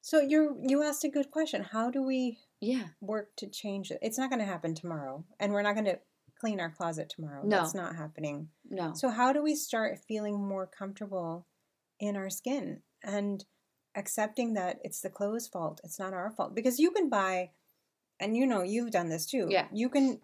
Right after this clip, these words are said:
Speaker 1: go to one store and you're w-, one size, and you're like, "Yeah, I'm happy, I'm
Speaker 2: Yeah.
Speaker 1: this size." You go to another store and you're in a totally different size.
Speaker 2: Right.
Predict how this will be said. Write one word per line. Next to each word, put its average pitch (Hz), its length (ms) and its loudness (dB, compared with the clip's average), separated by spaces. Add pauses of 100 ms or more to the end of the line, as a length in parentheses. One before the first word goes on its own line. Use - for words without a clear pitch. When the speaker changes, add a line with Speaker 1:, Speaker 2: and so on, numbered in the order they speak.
(120)
Speaker 1:
go 208 160 2
to 220 120 0
one 220 320 2
store 175 480 -2 (100)
and 196 140 -2
you're 185 140 0
w-, 190 300 -2
one 202 280 4
size, 160 400 -2
and 220 100 0
you're 233 80 0
like, 233 160 -4
"Yeah, 240 120 6
I'm 180 180 2
happy, 202 340 0
I'm 170 140 2
Speaker 2:
Yeah. 208 140 10
Speaker 1:
this - 100 4
size." 175 340 4
You 196 140 -6
go 214 100 2
to 208 80 4
another 202 340 2
store 180 440 0 (400)
and 196 180 -2
you're 190 120 2
in 175 100 0
a 160 80 0
totally 165 460 0
different 180 360 0
size. 269 460 6
Speaker 2:
Right. 180 320 6